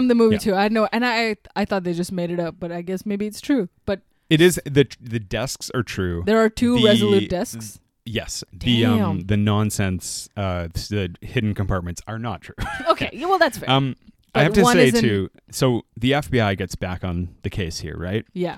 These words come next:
Speaker 1: Immediately following this, um, French Buster Bluth scene,
Speaker 2: Sacre
Speaker 1: there's,
Speaker 2: Bluth.
Speaker 1: there's the weirdest little moment that I absolutely love
Speaker 2: <laughs> Yeah.
Speaker 1: where Harvey Keitel and the two F B I agents are doing a little walk and talk down a hallway.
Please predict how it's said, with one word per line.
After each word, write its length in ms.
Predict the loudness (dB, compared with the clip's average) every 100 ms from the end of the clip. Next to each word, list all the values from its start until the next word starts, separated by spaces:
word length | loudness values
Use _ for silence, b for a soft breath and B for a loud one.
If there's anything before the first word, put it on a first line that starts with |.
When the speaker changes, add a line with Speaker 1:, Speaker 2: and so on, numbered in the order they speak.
| -8 -2
Speaker 1:
Immediately 480 | 2 4 4 2
following 400 | 2 2 2 0
this, 180 | -4 -4
um, 360 | -4 -4 -6 -10 _
French 360 | -4 -2 -2
Buster 280 | -6 -6 -8
Bluth 240 | -6 -8 -8
scene, 320 | -10 -10 -14 b
Speaker 2:
Sacre 240 | -14 -2 2
Speaker 1:
there's, 240 | 4 2
Speaker 2:
Bluth. 280 | 0 -6 -2
Speaker 1:
there's 240 | -2 -2 -2
the 100 | -4
weirdest 840 | -2 2 2 2 0 -2 -10 -14 _ _ _ -10
little 360 | -2 2 2
moment 520 | 2 2 0 -4 -8 -14 _ -6
that 200 | -4 0
I 120 | 2
absolutely 500 | 2 0 0 0 -2
love 420 | -4 -6 -6 -8 -4
Speaker 2:
<laughs> 120 | 0
Yeah. 260 | 0 0 -4
Speaker 1:
where 480 | 0 4 4 4 0 _ b b b _ -8
Harvey 260 | -4 -2 -2
Keitel 640 | -2 -2 -2 -4 -4 -8 -12 _ _ -8
and 460 | -6 -4 -6 -8
the 100 | -8
two 280 | -6 -2 -2
F 120 | -2
B 120 | -4 -6
I 100 | -6
agents 400 | -6 -8 -8 -8
are 100 | -2
doing 240 | -2 0
a 60 | -2
little 180 | -4
walk 280 | -6 -8 -8
and 100 | -8
talk 300 | -4 -6 -6
down 160 | -10 -10
a 40 |
hallway. 460 | -10 -6 -4 -4